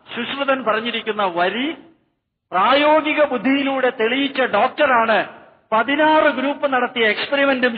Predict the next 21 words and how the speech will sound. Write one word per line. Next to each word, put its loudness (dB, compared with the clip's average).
ശരിയാണെന്ന് 2
മനസ്സിലാക്കിയ 0
ഉടനെ 2
റിജക്ട് 0
ചെയ്ത 0
പേപ്പർ, 0
അപ്പോളജി 0
കൊണ്ട് -2
റിജക്ട് -4
ചെയ്ത 0
പേപ്പർ, 0
വിഡ്രോ 0
ചെയ്ത 2
പേപ്പർ, 0
മറിച്ചൊരു 0
അപ്പോളജി -2
കൊടുത്ത് -2
അതേ -2
പേപ്പർ -4
അവര് -8
രണ്ടാമത്തെ -4